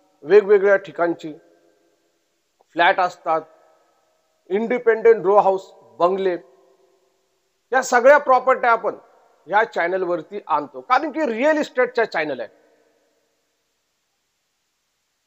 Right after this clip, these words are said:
आणि माझा जो अनुभव आहे तीस वर्षापेक्षा जास्त असा real इस्टेटचा अभ्यास आहे. आपल्या या चॅनलवरती तुम्ही बघू शकतात वेगवेगळे प्रकारचे video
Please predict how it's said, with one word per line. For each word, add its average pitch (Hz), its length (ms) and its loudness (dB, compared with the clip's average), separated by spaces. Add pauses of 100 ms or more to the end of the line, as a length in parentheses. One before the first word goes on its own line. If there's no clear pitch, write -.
(680)
आणि 190 140 4
माझा 226 500 6 (600)
जो 190 200 0 (120)
अनुभव 220 500 2
आहे 202 240 -2 (500)
तीस 302 340 -6
वर्षापेक्षा - 1500 -6
जास्त 147 380 -8
असा 151 240 -12 (220)
real 180 300 4
इस्टेटचा 165 580 -6 (120)
अभ्यास 180 400 0
आहे. 117 140 -12 (1400)
आपल्या 254 320 -2
या 277 140 2
चॅनलवरती 254 680 -2
तुम्ही 247 220 -6
बघू 196 280 -2
शकतात 233 400 -8
वेगवेगळे 220 680 2
प्रकारचे 208 640 -4
video 170 440 -6